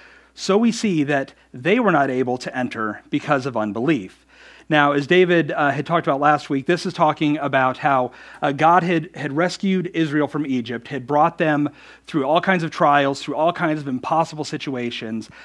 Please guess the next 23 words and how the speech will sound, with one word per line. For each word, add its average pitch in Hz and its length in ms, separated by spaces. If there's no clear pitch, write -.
God 165 220
had 165 160
showed 156 280
himself 143 360
time 170 240
and 156 80
time 147 240
again 117 400
that 131 180
he 160 140
didn't 196 220
just 165 180
come 156 180
through 147 140
most 135 260
of 160 80
the - 40
time, 165 360
he 190 160
came 180 240
through 143 340
every 143 280
time. 95 420